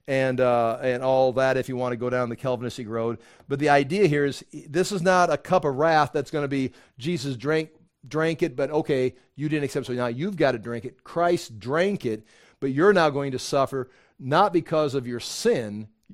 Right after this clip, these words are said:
sins, plural, you're gonna suffer for your sin, singular, of unbelief in the Christ,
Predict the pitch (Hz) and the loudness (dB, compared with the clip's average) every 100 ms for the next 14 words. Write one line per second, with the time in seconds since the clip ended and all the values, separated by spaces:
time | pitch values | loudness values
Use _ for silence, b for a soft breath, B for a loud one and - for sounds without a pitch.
0 | _ - - - 233 208 135 123 - 208 | _ -10 -8 -2 2 2 0 -6 -6 0
1 | 220 131 123 B B B 156 208 185 139 | 2 2 -2 B B B 2 4 0 0
2 | 165 151 135 143 131 120 - - - - | 0 0 0 -4 -4 -4 -6 -6 -6 -2
3 | 131 120 120 127 - - - 226 202 120 | -2 -2 -4 -10 -14 -14 -4 -2 0 -2
4 | 123 131 127 123 131 _ - 147 143 131 | -2 0 0 0 -4 _ -2 0 0 -2
5 | 127 175 120 135 - b b b b _ | 0 2 0 -4 -8 b b b b _
6 | 135 131 127 - 156 92 - - | -8 -6 -6 -4 -4 -4 -12 -14